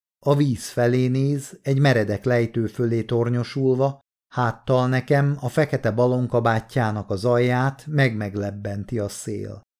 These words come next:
Úgy néz ki, mint valami kibaszott sötét lovag. A sötétség rendben van, gondolom. Sötét és veszélyes. Nem vagyok az apám. Hányszor mondta nekem ezeket a szavakat korábban,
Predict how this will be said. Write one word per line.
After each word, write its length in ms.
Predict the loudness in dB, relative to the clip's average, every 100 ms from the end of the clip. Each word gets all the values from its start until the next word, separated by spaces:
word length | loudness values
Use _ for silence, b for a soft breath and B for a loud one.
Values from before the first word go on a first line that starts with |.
| _ _ _ _
Úgy 260 | 4 4 6
néz 300 | 4 4 0
ki, 140 | 0
mint 200 | 2 2
valami 360 | 4 4 2 0
kibaszott 560 | 0 0 0 -4 -8
sötét 520 | -6 -6 -6 -8 -8
lovag. 420 | -10 -10 -12 -16 -18 _ _ _ _ _
A 120 | -6 -4
sötétség 760 | 4 4 4 -2 -2 -2 2
rendben 520 | 2 2 -2 -6 -8
van, 280 | -10 -12 -14 -16 _ _ _
gondolom. 840 | -4 -2 -2 -4 -6 -8 -12 -16 _ _ _
Sötét 600 | -10 0 0 2 0 0
és 220 | -4 -4
veszélyes. 840 | -4 -4 -6 -10 -10 -12 -18 -20 -20 _ _ _ _ _ _ _ _ -2
Nem 240 | 2 4
vagyok 360 | 2 -2 -6 -6
az 160 | -4
apám. 500 | -4 -6 -10 -12 -14 -18 _ _ _ _ _
Hányszor 540 | 0 2 2 2 2 2
mondta 340 | 0 -2 -2
nekem 300 | -2 -2 -2
ezeket 420 | -2 -2 -2 -4
a 60 | -4
szavakat 560 | -4 -4 -4 -6 -10
korábban, 680 | -6 -4 -4 -6 -10 -14 -16